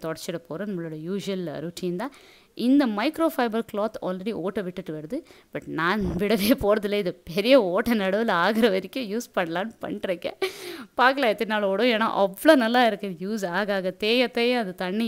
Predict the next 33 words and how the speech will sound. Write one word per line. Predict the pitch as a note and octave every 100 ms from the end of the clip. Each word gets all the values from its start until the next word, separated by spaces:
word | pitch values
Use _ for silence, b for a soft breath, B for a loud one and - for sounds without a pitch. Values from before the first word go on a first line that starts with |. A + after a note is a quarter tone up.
| F#3+
இழுக்கிற | G#3 A#3+ A#3+ A3
தன்மை, | G3 F3+ F#3+ F#3+ G3 b b b _
அந்த | - E3 -
அழுக்கு | F#3+ B3+ C#4 A#3
இழுக்கிற | A3 A3 F3+
தன்மை, | G3+ F#3 F#3+ G3 F#3+ b b b b
அந்த | E3+ E3+ E3 D#3+ -
ஆயில் | A#3+ C4+
ஸ்டெயின்ஸ் | C4 - A#3 A#3 A3+
இழுக்கிற | G3+ G3 G3
தன்மை | G3+ F#3 G#3+
ரொம்ப | F3+ F3+ G#3+ C4
நல்லா | A3+ G3
இருக்கு | E3 D#3+
மைக்ரோ | E3 E3 E3+
ஃபைபர் | D#3 E3
கிளாத்தில். | - D3+ - A#3
நான் | A3+ F#3
எல்லாருக்கும் | G3+ B3 B3+
சஜஸ்ட் | G#3+ F3+ F#3+ -
பண்ணுவேன், | E3 E3 G#3+
இதுல | G#3 E3+
இன்வெஸ்ட் | E3+ G#3 - -
பண்ணுங்க. | E3 E3 G3+
ரொம்ப | C4 D#4
சீப் | D#4+ C#4+ D4 A3
தான். | A3+ - B B B
ஆன்லைன்ல | G#3+ C#4 D4+ D4+ C#4 C#4
எல்லாம் | C#4 C#4+
உங்களுக்கு | C4+ B3 F#3
set | - A#3
of | A#3 -
three, | G#3+ A#3+